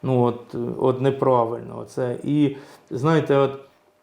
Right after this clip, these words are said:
я тільки став у дві тисячі шостому році у П'ятихатську, і, е, перві вибори,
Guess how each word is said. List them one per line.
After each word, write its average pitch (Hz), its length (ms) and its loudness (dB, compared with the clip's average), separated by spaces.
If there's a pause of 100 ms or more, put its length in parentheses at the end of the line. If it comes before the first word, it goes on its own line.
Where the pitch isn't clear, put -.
(400)
я 143 160 2
тільки 147 280 -2
став 190 300 0
у 143 60 0
дві 131 160 -2
тисячі 131 440 -8
шостому 131 460 -4
році 127 340 0
у 127 580 -2
П'ятихатську, 131 800 0
і, 147 200 4
е, - 1300 -6
перві 135 340 2
вибори, 131 540 4